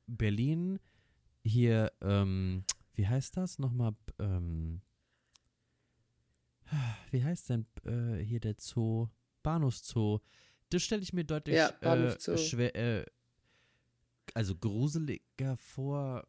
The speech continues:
Speaker 1: in Anführungszeichen, als jetzt Frankfurt. Checkst du?
Speaker 2: Hm. Ja, ja, ich check schon.
Speaker 1: Weil,
Speaker 2: Ja.
Speaker 1: ja, irgendwie,
Speaker 2: Ja.
Speaker 1: also ich war auch schon mal da mit meiner Schwester,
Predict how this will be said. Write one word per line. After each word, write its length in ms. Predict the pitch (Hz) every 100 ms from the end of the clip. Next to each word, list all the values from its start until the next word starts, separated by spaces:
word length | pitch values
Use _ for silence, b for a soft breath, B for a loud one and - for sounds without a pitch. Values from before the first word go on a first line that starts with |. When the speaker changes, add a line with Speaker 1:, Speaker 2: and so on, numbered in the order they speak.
| -
Speaker 1:
in 160 | 127
Anführungszeichen, 840 | 120 135 139 135 - 120 120 - 117
als 280 | 95 104 -
jetzt 200 | 110 -
Frankfurt. 840 | 202 196 - 92 80 78 - - -
Checkst 300 | 170 - -
du? 240 | 101 147 - _ _ _ _ _ _ -
Speaker 2:
Hm. 440 | 156 156 151 160 160 -
Ja, 180 | 170 160
ja, 120 | 156
ich 80 | 151
check 240 | - 147
schon. 340 | - 147 147 143 - b b b b b _ _ _ -
Speaker 1:
Weil, 420 | 87 82 85 85
Speaker 2:
Ja. 340 | - - 156 -
Speaker 1:
ja, 300 | 90 95 98
irgendwie, 340 | 80 107 104
Speaker 2:
Ja. 260 | 104 151 98 - b b b b b
Speaker 1:
also 200 | 120 120
ich 240 | - 104
war 200 | 131 156
auch 100 | 139
schon 180 | - 131
mal 120 | 110
da 240 | - 101 123
mit 120 | -
meiner 220 | 107 98
Schwester, 760 | - 101 110 - 175 190 208